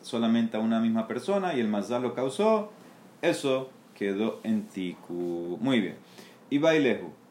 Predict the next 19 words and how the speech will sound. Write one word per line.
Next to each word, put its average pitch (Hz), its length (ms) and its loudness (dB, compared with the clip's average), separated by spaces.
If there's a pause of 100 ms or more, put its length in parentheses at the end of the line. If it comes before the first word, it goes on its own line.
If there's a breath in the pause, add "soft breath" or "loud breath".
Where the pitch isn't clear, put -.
(220)
los 135 320 0
camí 160 440 -4
estos 151 420 -6
que 101 100 -4
tienen 139 300 -4
nombre 143 260 -2
de 110 120 -2
Hashem, 98 760 -8
tienen 110 400 -4
nombres 120 320 -2
de 104 80 -6
Hashem 107 360 -6
adentro, 104 500 -6
pe-, 101 80 -4
y 87 140 -4
Pesukim 156 580 -6
tenían 98 300 -4
a 82 60 -4
ven-, 85 220 -10